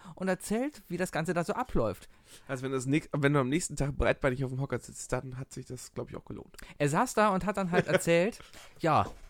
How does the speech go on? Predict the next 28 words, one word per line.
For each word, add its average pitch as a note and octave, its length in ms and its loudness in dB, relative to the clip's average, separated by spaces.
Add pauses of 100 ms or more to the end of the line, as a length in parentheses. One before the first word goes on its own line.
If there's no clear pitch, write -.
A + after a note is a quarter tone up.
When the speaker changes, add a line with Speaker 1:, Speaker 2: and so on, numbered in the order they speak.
(220)
Speaker 1:
du C#3+ 80 -2
gehst C3+ 220 -2
dann B2+ 100 0
halt B2 180 0
so A#2 320 -2 (140)
durch A#2 160 -2
die A#2 100 -2
Reihen, A2 540 -2 (240)
du C#3+ 80 -2
gehst C3+ 220 -2
durch B2 100 0
die C3 100 -2
Etagen A2+ 400 0
da B2 80 0
durch A2+ 380 -2 (320)
und C#3 240 -2 (160)
ja, D3+ 140 2
wenn C#3 120 2
dir B2+ 80 4
der A2+ 120 2
eine A#2+ 200 2
gefällt, G#2+ 560 -4
ne, B2+ 220 -4 (200)
dann D3 120 -4
sprichst - 320 -4
du C#3 40 -2
sie B2 160 -2
an, G#2+ 380 -6